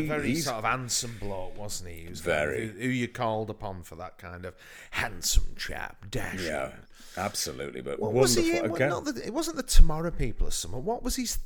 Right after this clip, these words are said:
Speaker 1: thing that he was in in the seventies that he was kind of like? Was it Space nineteen ninety-nine?
Speaker 2: Yes, it was, I think.
Speaker 1: Was, was that what it was? That would
Speaker 2: I
Speaker 1: we
Speaker 2: think
Speaker 1: know him
Speaker 2: it
Speaker 1: from?
Speaker 2: was. Yeah, but, but then just guest star in everything, and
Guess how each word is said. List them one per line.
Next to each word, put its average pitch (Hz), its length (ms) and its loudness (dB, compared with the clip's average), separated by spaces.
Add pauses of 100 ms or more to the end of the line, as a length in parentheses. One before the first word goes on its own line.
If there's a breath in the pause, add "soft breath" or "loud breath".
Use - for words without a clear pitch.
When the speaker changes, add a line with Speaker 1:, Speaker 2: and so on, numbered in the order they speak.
(160)
Speaker 1:
thing 185 340 -2
that 135 140 -2
he 87 100 -8
was 87 200 -8
in 98 180 -8
in 92 120 -12
the 85 60 -14
seventies 85 600 -10
that 76 140 -16
he 80 60 -16
was 80 140 -12
kind 82 320 -12
of - 120 -14
like? 62 220 -14
Was 170 120 -4
it 233 40 0
Space - 320 4
nineteen 202 300 -2
ninety-nine? 190 640 -4 (1500)
Speaker 2:
Yes, 127 200 0
it 120 140 -4
was, 107 240 2
I 95 80 -6
think. 98 280 -4
Speaker 1:
Was, - 160 -6
was 117 120 -8
that 120 140 -4
what 131 80 -4
it 120 100 -4
was? 123 240 -4
That 90 140 -8
would 113 100 -4
Speaker 2:
I - 20 -6
Speaker 1:
we 113 80 -8
Speaker 2:
think 123 200 2
Speaker 1:
know 98 60 -2
him 90 40 -4
Speaker 2:
it 65 80 -8
Speaker 1:
from? 85 200 -4
Speaker 2:
was. - 180 -12 (420)
Yeah, 90 280 0 (120)
but, 120 260 4
but 123 180 2
then 139 200 10
just 117 260 -2
guest 139 220 8
star 110 400 4
in 95 240 2
everything, 90 500 0
and 73 320 -8